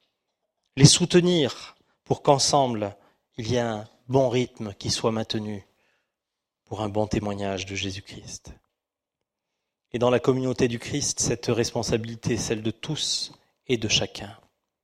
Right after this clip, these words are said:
C'est au prix de notre assiduité dans tous ces domaines que Dieu veut faire son œuvre, d'ajouter ceux que lui sauve.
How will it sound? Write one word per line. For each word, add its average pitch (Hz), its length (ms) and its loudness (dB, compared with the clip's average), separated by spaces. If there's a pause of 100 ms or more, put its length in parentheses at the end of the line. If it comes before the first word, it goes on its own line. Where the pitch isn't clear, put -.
(600)
C'est 139 160 4
au 151 60 8
prix 180 260 2
de 147 120 4
notre 139 280 6
assiduité 139 540 2
dans 131 140 4
tous - 260 0
ces - 180 2
domaines 120 600 -2 (1040)
que 139 100 2
Dieu 147 640 4 (1120)
veut 120 140 0
faire 120 420 2
son 107 240 -4
œuvre, 101 180 0
d'ajouter 113 800 0 (260)
ceux 120 380 2
que 120 220 -6
lui 113 280 -4
sauve. 101 420 -4